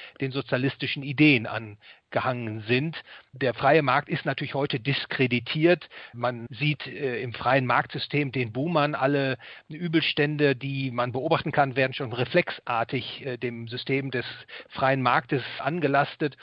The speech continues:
Und ich will in diesem Aufsatz eben auch zeigen, aufklären, äh, sollte ich besser sagen, dass, äh, der freie Marktsystem letztlich die Lösung vieler der Probleme ist, die die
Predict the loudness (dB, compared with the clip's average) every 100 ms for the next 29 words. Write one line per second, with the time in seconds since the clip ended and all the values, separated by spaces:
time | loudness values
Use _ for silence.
0 | -18 -8 -4 0 0 2 0 0 0 2
1 | 2 2 0 0 -4 -2 -4 -4 2 4
2 | 4 2 -4 -8 -14 0 6 6 4 2
3 | 2 2 -2 -6 -8 -4 -4 -4 -2 0
4 | 2 2 4 4 4 -2 -10 -18 0 2
5 | 2 0 0 0 2 -2 0 4 4 4
6 | 2 0 -2 -6 -2 2 0 0 -6 -4
7 | -2 4 4 4 0 -4 -6 -4 2 4
8 | 6 2 0 -4 -2 0 0 -2 -4 -6
9 | -8 -8 -10